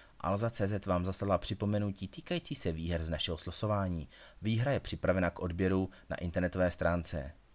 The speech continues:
Někteří zákazníci kliknou na tento odkaz s domněnkou, že získají více informací o své výhře. Nyní by již bylo vhodné zbystřit své smysly, protože Alza nikdy neodkazuje jinam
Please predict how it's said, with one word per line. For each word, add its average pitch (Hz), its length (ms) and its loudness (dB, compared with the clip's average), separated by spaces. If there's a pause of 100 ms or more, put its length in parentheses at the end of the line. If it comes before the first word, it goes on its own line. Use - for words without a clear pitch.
(960)
Někteří 117 400 0
zákazníci 101 600 4
kliknou 107 340 -2
na 87 120 2
tento 101 300 0
odkaz 85 320 -4
s 82 100 -2
domněnkou, 85 460 0
že 90 140 -2
získají 85 420 -2
více 123 280 -6
informací 95 500 -4
o - 80 -8
své 95 240 0
výhře. 92 440 -2 (720)
Nyní 131 320 4
by 123 120 2
již 120 300 2
bylo 95 360 6
vhodné 90 380 2
zbystřit 85 480 -2
své 95 180 4
smysly, 90 380 -2
protože 82 340 -2
Alza 87 360 0
nikdy 110 420 0
neodkazuje 90 540 -2
jinam 76 380 -2